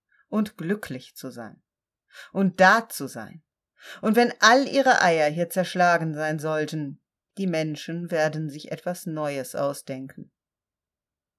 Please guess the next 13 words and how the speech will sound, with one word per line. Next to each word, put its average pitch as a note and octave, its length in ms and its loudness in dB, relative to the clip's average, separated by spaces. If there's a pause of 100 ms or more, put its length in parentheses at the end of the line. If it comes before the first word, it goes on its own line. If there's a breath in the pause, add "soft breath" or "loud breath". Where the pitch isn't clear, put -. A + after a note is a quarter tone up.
Oder E3+ 480 -4
untergehen. C3 800 -10 (920)
Es - 300 -8
geht E3 420 -8
nicht - 260 -12
alleine C3+ 440 -6
mit C#3 140 -10
dem C3 140 -10
Verstand. B2+ 640 -12 (720 loud breath)
Es F#3+ 180 -2
geht G3+ 320 -4
wirklich C#3+ 640 -2
nicht. - 380 -18